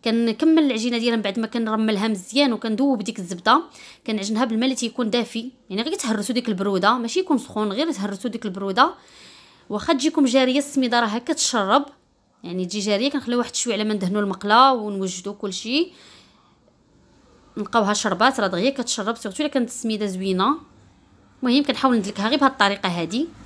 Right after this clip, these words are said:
يعني ما تتدلك ما والو، يعني غير تتجمعوها. المقله هي هذه اللي عندي، هي كيف ما قلت لكم النمره اثناش،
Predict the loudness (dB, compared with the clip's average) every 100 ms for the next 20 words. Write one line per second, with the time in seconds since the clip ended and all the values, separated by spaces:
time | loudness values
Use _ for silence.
0 | -20 -20 -20 -20 -8 -4 -2 -2 -6 -4
1 | 4 6 6 6 2 0 -2 -2 -2 -4
2 | -2 0 4 4 4 -4 -20 -20 -20 -12
3 | -4 -2 0 0 2 2 2 -2 -4 -2
4 | 0 -2 -4 -6 -6 -6 -4 -2 -2 -2
5 | 0 2 2 0 -10